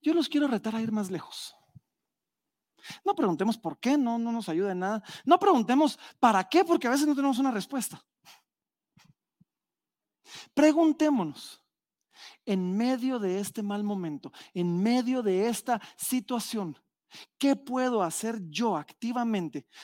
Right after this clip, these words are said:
para que todos aquellos que me rodean vean que Jesús es lo más importante que yo tengo? ¿Cómo puedo, cuando mi mundo se está viniendo abajo, enseñarles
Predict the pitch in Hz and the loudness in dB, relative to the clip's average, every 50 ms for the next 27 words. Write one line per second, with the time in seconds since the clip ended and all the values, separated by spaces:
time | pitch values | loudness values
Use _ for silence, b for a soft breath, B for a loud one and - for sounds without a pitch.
0 | B B - 196 170 170 - 165 - _ _ 214 220 226 233 233 214 - 196 185 | B B -2 -2 -2 -2 -6 -8 -12 _ _ -4 -2 -2 -2 -4 -6 -8 -10 -8
1 | - 196 202 208 185 - - 185 170 165 160 156 156 151 147 170 160 147 131 127 | -4 -2 -2 0 -2 -4 -6 -6 -4 -4 -4 -4 -4 -4 -2 -2 -4 -4 -6 -8
2 | B B B B - 180 185 185 190 - - 165 - - 156 - - - - 208 | B B B B -2 -2 0 0 -2 -4 -6 -8 -8 -8 -8 -8 -8 -6 -6 -6
3 | 170 - - 170 156 160 156 151 151 151 - 170 151 - 147 135 - 147 139 127 | -6 -4 -4 -4 -4 -2 -2 -2 -4 -4 -4 -6 -6 -6 -8 -8 -8 -10 -10 -10
4 | - 135 - 131 127 - - 185 - - - - _ _ _ _ _ _ _ 226 | -12 -12 -12 -14 -14 -14 -18 -20 -20 -20 -20 -20 _ _ _ _ _ _ _ _
5 | 226 _ _ _ 269 302 311 _ _ _ _ _ _ _ _ _ B B B B | _ _ _ _ _ _ _ _ _ _ _ _ _ _ _ _ B B B B
6 | B B - - 285 302 302 294 285 285 285 269 285 277 254 240 - - 220 208 | B B 4 6 8 10 10 10 8 6 4 4 4 4 4 4 4 2 2 4
7 | 196 190 185 185 190 202 254 339 370 392 392 381 392 392 311 240 302 254 - - | 4 2 2 4 4 6 8 8 8 6 6 4 2 2 2 2 0 0 0 2
8 | 294 320 330 330 320 320 330 339 339 339 349 311 B B B B - 220 240 233 | 2 4 6 6 6 6 4 4 2 4 2 2 B B B B 0 0 0 4
9 | - 320 349 359 - - - 277 233 - B B B B 262 277 262 - 254 240 | 4 4 4 4 2 0 0 0 0 0 B B B B 2 2 4 2 0 2
10 | 240 277 311 311 320 320 - | 4 2 2 2 2 0 -2